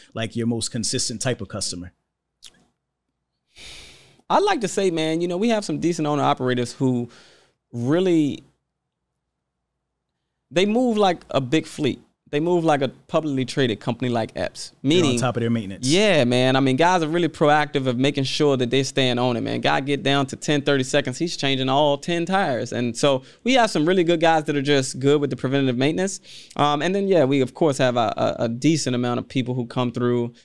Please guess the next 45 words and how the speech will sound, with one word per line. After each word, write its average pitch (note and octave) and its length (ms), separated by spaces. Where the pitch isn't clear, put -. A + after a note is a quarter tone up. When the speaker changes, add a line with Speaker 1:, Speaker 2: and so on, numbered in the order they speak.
Speaker 2:
and A#2+ 100
they A#2+ 140
just A#2+ 220
have A#2+ 320
acute B2+ 320
needs B2+ 420
where, A#2+ 180
you C3 140
know, B2+ 380
they A2+ 160
just B2 240
got B2 220
loaded B2 420
and, G#2+ 180
you B2+ 160
know, A#2 200
the A2 100
guy B2 240
with B2+ 140
the B2 80
forklift B2+ 580
end B2+ 180
up B2+ 120
hitting C3+ 240
the B2 80
tire C3 560
and B2+ 160
uh, B2+ 80
cut B2+ 300
it B2+ 180
or B2+ 100
something C3 380
like B2+ 240
that. B2+ 380
And C3+ 80
Speaker 1:
Right. B2 60
Speaker 2:
so, B2+ 280
yeah, D#3+ 360
but C#3 260
a D#3+ 80
lot A3+ 200
of A#3 120
it A#3 80
is G#3 160
planned. - 420